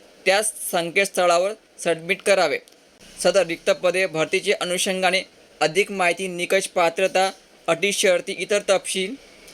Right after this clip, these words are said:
या संकेतस्थळावर उपलब्ध आहे. अर्ज स्वीकारण्याची अंतिम तारीख आहे एकोणीस ऑक्टोबर अखेर रात्री बारा वाजेपर्यंत राहील. बँकेकडे थेट तथा पोस्ट किंवा कुरिअरद्वारे आलेले अर्ज विचार घेतले जाणार नाही.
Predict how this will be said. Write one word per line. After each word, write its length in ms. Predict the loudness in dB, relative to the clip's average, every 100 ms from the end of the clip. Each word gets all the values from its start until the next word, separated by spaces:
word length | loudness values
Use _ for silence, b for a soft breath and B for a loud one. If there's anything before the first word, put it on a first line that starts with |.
| -20 -20 -20 -20 -18 -10 0
या 160 | 2 2
संकेतस्थळावर 720 | -2 -4 -2 -2 0 0 0
उपलब्ध 400 | 0 -4 0 0
आहे. 220 | 0 -2 -4 -10 _ _ 0
अर्ज 260 | 0 2
स्वीकारण्याची 800 | 0 0 0 0 2 0 -2 -4 -6 -10 -20 _
अंतिम 360 | -2 -2 0 0 2
तारीख 220 | 2 2
आहे 100 | -2 -2
एकोणीस 480 | -2 -2 -4 -4 -8 -12 -20 _ -2
ऑक्टोबर 580 | 0 0 -2 0 2 0 -4 _ _
अखेर 300 | -2 2 2
रात्री 240 | 2 -2 -4
बारा 340 | 0 2 2
वाजेपर्यंत 520 | 2 0 0 0 0
राहील. 260 | 2 2 0 -8 _ _
बँकेकडे 640 | -4 0 0 -4 -2 0 0 0
थेट 200 | -2 -2 -6 _ _
तथा 140 | -2 -2
पोस्ट 560 | -2 -6 -6 -6 -16 -20 -12
किंवा 180 | 0 0
कुरिअरद्वारे 680 | 0 -2 2 2 4 2 2
आलेले 300 | -2 -2 0
अर्ज 280 | 0 0 2
विचार 280 | 0 2 0
घेतले 260 | -2 -4 -4
जाणार 200 | -2
नाही. 120 | -4